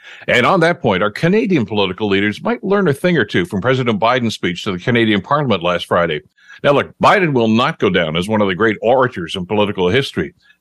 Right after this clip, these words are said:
American presidents like Kennedy and Reagan and Obama all had their own unique style. Biden may not have the same oratory elegance of those three,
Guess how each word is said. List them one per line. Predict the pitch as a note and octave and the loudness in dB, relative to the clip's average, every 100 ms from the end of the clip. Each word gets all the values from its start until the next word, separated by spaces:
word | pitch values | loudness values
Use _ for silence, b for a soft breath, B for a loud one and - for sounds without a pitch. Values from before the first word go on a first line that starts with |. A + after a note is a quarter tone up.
| - | -2
American | B2+ F#3 F3+ B2+ | 0 2 0 -2
presidents | C3+ C3+ B2+ B2+ - | 0 0 -2 -4 -4
like | B2+ | -6
Kennedy | - B2 A2 G#2 A2 A#2+ | -4 -2 0 0 -2 -4
and | G2 | -2
Reagan | F#2+ G2+ G#2+ G#2+ | 0 0 2 2
and | G#2 | 2
Obama | F#2+ G#2+ A2 G#2+ | 2 0 0 0
all | D3 E3+ D3+ - | 2 0 0 -4
had | C3 G2 | -2 -2
their | G2 A#2+ | -2 -2
own | A#2+ A#2 | -2 0
unique | F#2+ F#2 F#2+ | 0 -2 -4
style. | - - A2 F#2 D#2 B B B B | -6 -2 0 0 -2 B B B B
Biden | E3 A#3+ G#3+ | 0 0 2
may | E3+ D3 | 0 0
not | C3 | -2
have | B2+ | -4
the | A2 | -6
same | - B2+ A#2+ | -2 -2 0
oratory | B2+ B2 A#2+ A2+ G#2 A#2 | -2 -2 -4 -2 0 0
elegance | D#3 F3+ A2 E2 A2 | 0 2 -2 -4 -8
of | |
those | E2 D#2+ - | -8 -8 -8
three, | - D#2 G2 | -4 -2 -2